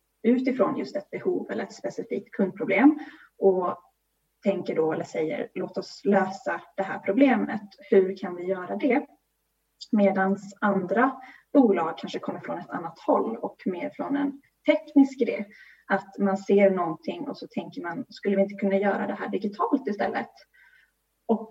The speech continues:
här menar jag inte att det ena eller andra nödvändigtvis är rätt och fel, men den andra approachen innebär ju mer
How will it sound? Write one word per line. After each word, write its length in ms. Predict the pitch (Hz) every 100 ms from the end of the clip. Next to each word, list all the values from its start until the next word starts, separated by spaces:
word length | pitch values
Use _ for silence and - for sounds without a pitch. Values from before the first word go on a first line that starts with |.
| -
här 140 | 240
menar 180 | 233 247
jag 80 | 220
inte 140 | 202
att 80 | 196
det 120 | 196
ena 200 | 196 175
eller 120 | 175 175
andra 440 | 196 185 165 247
nödvändigtvis 680 | 262 202 202 202 - - -
är 60 |
rätt 300 | 185 - - -
och 80 | -
fel, 380 | 277 202 269 269 -
men 400 | 196 190 185 196 _ _ _ _ _ _ _ -
den 540 | 202 190 185 180 175 - - -
andra 360 | 190 190 -
approachen 1080 | 208 - 294 311 294 - - 208 247 262 - _ _
innebär 600 | - 185 180 175 - 143 208
ju 420 | 214 214 214 -
mer 280 | 196 180 175